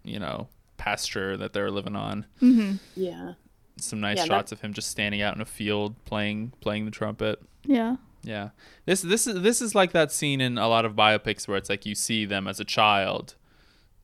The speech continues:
Speaker 1: and you learn what their, like, childhood was like, but it's just him, it's him as an adult. But you still get a glimpse of, like, what his, his upbringing would have been like, 'cause you can see how his dad is
Speaker 3: Yeah.
Speaker 1: and how
Speaker 2: Mm-hmm.
Speaker 1: his, you know.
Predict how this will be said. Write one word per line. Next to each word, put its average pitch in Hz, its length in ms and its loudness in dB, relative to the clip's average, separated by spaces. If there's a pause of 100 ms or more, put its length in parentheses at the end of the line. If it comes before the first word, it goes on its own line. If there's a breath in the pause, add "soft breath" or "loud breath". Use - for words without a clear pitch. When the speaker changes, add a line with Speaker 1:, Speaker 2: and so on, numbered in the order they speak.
Speaker 1:
and 104 260 -2
you 104 160 -2
learn 101 320 0
what 95 160 -4
their, 95 180 -2
like, 95 220 -6
childhood 113 400 0
was - 160 -14
like, - 280 -8
but 104 140 0
it's - 140 -6
just - 220 -6
him, 98 480 -4
it's - 180 -12
him 101 140 -4
as 92 100 -12
an - 80 -12
adult. 104 480 2
But 107 100 -4
you 113 120 -2
still 202 200 4
get 156 160 6
a 113 60 4
glimpse 117 320 0
of, 110 140 -4
like, 101 200 -2
what 110 200 0
his, 110 340 -8 (100)
his 104 440 -6
upbringing 104 500 -2
would 101 120 0
have 98 120 -4
been 131 200 4
like, 101 260 2
'cause - 180 -8
you 107 80 -6
can 104 160 -4
see 110 500 -2
how 98 260 -2
his 101 180 -6
dad 98 340 -2
is 101 460 -4 (320 soft breath)
Speaker 3:
Yeah. 170 440 6
Speaker 1:
and 254 120 10
how 107 80 10
Speaker 2:
Mm-hmm. 104 80 6
Speaker 1:
his, 214 180 0
you 117 140 0
know. - 300 -6